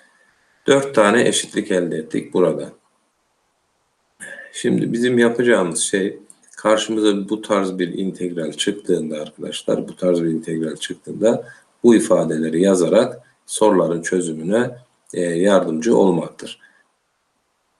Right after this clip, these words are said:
Peki her seferinde bunları yapacak mıyız? Eğer bunları ezberden bilmiyorsak arkadaşlar, her seferinde yapmakta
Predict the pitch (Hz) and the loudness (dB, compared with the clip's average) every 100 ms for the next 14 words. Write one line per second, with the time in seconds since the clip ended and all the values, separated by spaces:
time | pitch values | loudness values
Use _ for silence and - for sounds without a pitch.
0 | _ _ _ _ _ _ _ _ _ _ | _ _ _ _ _ _ _ _ _ _
1 | _ _ _ _ _ _ _ _ _ _ | _ _ _ _ _ _ _ _ _ _
2 | 120 120 117 120 123 - 113 113 104 95 | -2 2 2 2 2 2 2 4 4 2
3 | 101 98 90 87 87 95 107 104 104 107 | 2 2 4 2 2 2 2 2 -2 -4
4 | 120 - - - - 92 87 - - _ | -4 -10 -20 -6 2 2 2 -2 -14 _
5 | _ 95 90 85 85 90 87 82 80 80 | _ -4 -2 -2 -2 -2 -2 -4 -4 -4
6 | 80 90 92 82 76 - - 85 - - | -4 -4 -2 -4 -8 -12 -12 -14 -14 -12
7 | 82 - 120 - - - - - 107 - | -6 0 0 -2 -14 -20 -20 -2 0 0
8 | - - 82 85 87 - - - - 123 | -4 -6 -6 -2 0 0 -2 -18 -4 -2
9 | - | -2